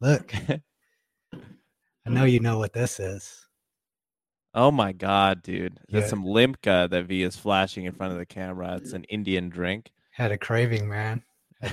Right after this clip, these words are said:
Speaker 1: a
Speaker 2: <laughs>
Speaker 1: craving, so had to get it.
Speaker 2: That is funny. Your, uh, your brownness is showing.
Speaker 1: Yeah, this is way better than Sprite, by the way.
Speaker 2: I actually have never had Limca.
Speaker 1: You've never had Limca?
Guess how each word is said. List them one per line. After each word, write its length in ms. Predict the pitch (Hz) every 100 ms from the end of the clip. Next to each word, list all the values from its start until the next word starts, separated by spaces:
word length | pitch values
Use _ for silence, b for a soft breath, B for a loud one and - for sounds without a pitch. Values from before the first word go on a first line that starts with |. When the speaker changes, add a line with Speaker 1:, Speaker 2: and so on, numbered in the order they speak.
| -
Speaker 1:
a 60 |
Speaker 2:
<laughs> 0 |
Speaker 1:
craving, 400 | 175 104 208 139
so 460 | 92 - 98 98 98 _
had 180 | 113 101
to 60 | 98
get 200 | 104 98
it. 140 | - _ _ _ _ _ _ _ 107
Speaker 2:
That 240 | 104 110
is 220 | 104 -
funny. 400 | - 92 90 87 _ _ _
Your, 260 | 98 104
uh, 300 | 98 92 82 - _ _ _ _ _
your 140 | 101 95
brownness 580 | 101 101 101 98 -
is 120 | 95 -
showing. 480 | - 98 95 90 - _ _ _ _ _ _ _ _ _ _ -
Speaker 1:
Yeah, 240 | 107 101
this 220 | 113 -
is 100 | 120
way 160 | 110 107
better 260 | 98 101 92
than 180 | 92
Sprite, 360 | - - 98 95
by 160 | 110 90
the 100 | 82
way. 840 | - - _ - - _ - - _ _ _
Speaker 2:
I 160 | - 123
actually 240 | 165 160
have 80 | 113
never 260 | 104 104 107
had 460 | 95 92 92 101 113 _
Limca. 520 | 104 104 - - - 101 _ _ 113
Speaker 1:
You've 120 | 110
never 300 | 120 113 117
had 200 | 107 101
Limca? 500 | 98 107 - 113